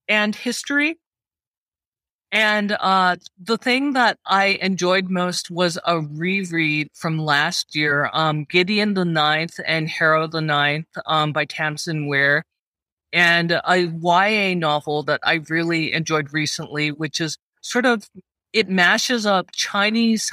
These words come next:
uh, historical influences with mecha. It's Iron Widow by, um, forgive me, I don't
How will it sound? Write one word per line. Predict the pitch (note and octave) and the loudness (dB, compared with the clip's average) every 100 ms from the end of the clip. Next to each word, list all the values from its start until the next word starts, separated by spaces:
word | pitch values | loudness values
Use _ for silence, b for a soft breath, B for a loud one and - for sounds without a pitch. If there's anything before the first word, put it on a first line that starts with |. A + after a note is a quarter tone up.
| - | 0
uh, | F3+ E3 D#3 | 2 4 2
historical | D3+ - G3+ - - G3 G#3 - G#3+ F#3 - | 0 -2 -2 -4 -6 -4 -4 -2 -2 -2 0
influences | F3+ F3+ G3+ F3+ F3+ - F3 D#3+ - | -2 -2 -2 -2 -2 -4 -4 -4 -6
with | D3 - | -6 -6
mecha. | C#3+ D3 E3 - D#3+ C#3+ C#3 _ _ _ _ _ | -2 0 0 -2 0 2 0 _ _ _ _ _
It's | E3+ - - | -4 -4 -4
Iron | D#3 F3+ G3 F#3 D#3 | 2 4 6 2 2
Widow | D#3+ F3 D#3+ D#3 | 0 2 2 0
by, | D3+ D3 C#3+ C3+ | 2 4 4 2
um, | - C#3+ C#3 D3 _ _ _ | -2 -4 -4 -8 _ _ _
forgive | - F3 D#3+ F3 | -6 0 0 0
me, | D3+ | 2
I | C#3 | 4
don't | F3 E3 | 4 2